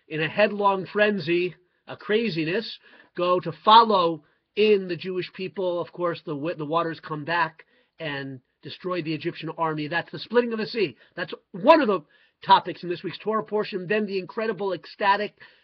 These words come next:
song of joy, the Shirat Hayam, that the Jewish people sing after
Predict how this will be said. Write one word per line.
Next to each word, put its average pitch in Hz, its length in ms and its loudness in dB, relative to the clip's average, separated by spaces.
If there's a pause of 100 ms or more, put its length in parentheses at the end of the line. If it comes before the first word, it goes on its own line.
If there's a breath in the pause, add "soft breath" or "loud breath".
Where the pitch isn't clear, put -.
(200 loud breath)
song 190 300 0
of 165 120 -6
joy, 180 280 0
the 147 100 -6
Shirat 190 380 -4
Hayam, 170 400 -4
that 135 100 -10
the 151 60 -10
Jewish 160 340 -6
people 165 240 -12
sing 175 300 -6 (100)
after 185 520 0